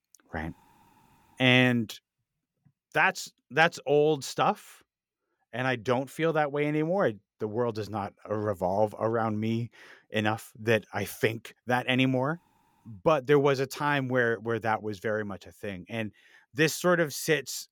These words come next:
in, in that area where I,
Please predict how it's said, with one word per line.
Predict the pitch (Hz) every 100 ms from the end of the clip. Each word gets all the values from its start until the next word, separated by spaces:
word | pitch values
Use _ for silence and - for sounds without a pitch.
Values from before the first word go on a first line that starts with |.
| -
in, | 139 139 135 117 110
in | 127 123
that | 123 117 104
area | - 127 120 104 92
where | 95 107 104 101 - _ _ _ _
I, | 131 135 131 127 117